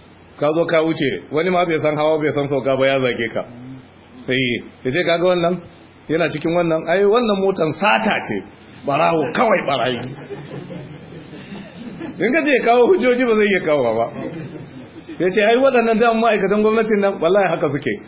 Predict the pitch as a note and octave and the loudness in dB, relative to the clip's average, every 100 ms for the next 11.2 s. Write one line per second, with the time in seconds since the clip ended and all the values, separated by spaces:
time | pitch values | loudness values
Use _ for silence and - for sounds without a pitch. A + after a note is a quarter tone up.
0 | - - - - - E3+ F#3 F#3 F3+ F3 | -20 -20 -20 -16 -4 0 2 2 2 2
1 | G3 E3+ D#3+ D3+ E3 F3+ D#3+ D#3+ D#3 D#3+ | -2 0 0 0 0 0 0 2 0 0
2 | E3+ D#3+ D3+ C3+ C#3 E3 E3 D#3+ D3 E3+ | -2 -2 -2 -2 -2 -2 0 0 0 -2
3 | D#3+ F3+ G3+ E3 C#3+ B2 A#2 B2+ A#2 A#2+ | -2 0 0 0 0 -2 -4 -4 -4 -4
4 | B2 A2 G#2 G#2+ - F#3+ D3 - - D3+ | -4 -4 -6 -10 -18 -16 -16 -14 -6 -2
5 | F3 - B2+ A#2 C3 C3+ A2+ A#2+ B2 D3 | -2 -2 -2 0 0 0 -2 -2 -2 0
6 | F#3 F#3 F#3 F#3 A3 G#3+ D#3 B2+ B2 A2+ | -2 -2 -2 0 -2 -2 -2 -2 -4 -4
7 | F#2+ A#2 - - - - - - - - | -8 -12 -20 -20 -20 -20 -20 -20 -20 -20
8 | - - - - - - - - - - | -20 -20 -20 -20 -20 -20 -20 -20 -20 -20
9 | - - - C3 C#3+ C#3 C#3 C#3 C#3+ C#3+ | -20 -20 -12 -4 0 2 0 0 -2 0
10 | B2+ B2+ D3 C3+ C3+ C3 B2+ D3+ C#3 B2+ | 0 0 0 0 0 0 -2 0 -2 0
11 | C3+ | -2